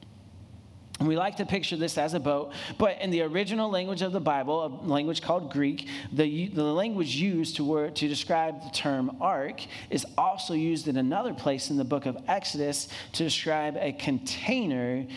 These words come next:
used to carry some very important artifacts called the Ten Commandments. And this container was probably a very large rectangle.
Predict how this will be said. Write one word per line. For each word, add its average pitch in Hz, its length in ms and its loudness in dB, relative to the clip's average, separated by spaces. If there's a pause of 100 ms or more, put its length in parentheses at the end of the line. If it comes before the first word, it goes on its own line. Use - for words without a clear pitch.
(120)
used 156 240 0
to 147 60 0
carry 160 360 0
some 147 220 -2
very 165 200 2
important 156 460 -2
artifacts 139 640 -2
called 131 260 0
the 127 80 -4
Ten 123 320 -2
Commandments. - 920 -6 (500)
And 147 80 4
this 143 140 2
container 123 880 0 (260)
was 123 200 -2
probably 127 840 0
a 131 140 -6
very 139 320 0
large 123 520 -2 (320)
rectangle. 123 800 -2